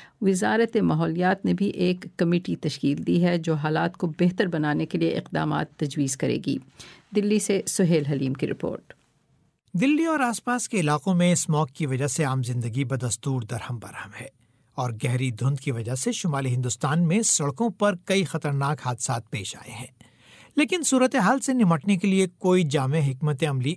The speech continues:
Speaker 2: ابھی تک سامنے نہیں آئی ہے۔ دلی کی ریاستی حکومت کا کہنا ہے کہ مسئلہ صرف دلی کا نہیں ہے اور یہاں آلودگی پنجاب اور ہریانہ کی وجہ سے ہو رہی ہے، جہاں لوگوں نے گزشتہ چند دنوں میں اپنے کھیت صاف کرنے کے لیے ان میں آگ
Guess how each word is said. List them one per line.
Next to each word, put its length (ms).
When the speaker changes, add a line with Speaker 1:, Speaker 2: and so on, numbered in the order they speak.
Speaker 2:
ابھی 220
تک 220
سامنے 340
نہیں 320
آئی 260
ہے۔ 120
دلی 280
کی 200
ریاستی 400
حکومت 400
کا 80
کہنا 380
ہے 60
کہ 120
مسئلہ 360
صرف 220
دلی 260
کا 140
نہیں 320
ہے 100
اور 140
یہاں 460
آلودگی 460
پنجاب 480
اور 80
ہریانہ 380
کی 160
وجہ 220
سے 160
ہو 160
رہی 280
ہے، 80
جہاں 200
لوگوں 300
نے 180
گزشتہ 400
چند 340
دنوں 220
میں 140
اپنے 280
کھیت 300
صاف 320
کرنے 280
کے 120
لیے 340
ان 80
میں 240
آگ 160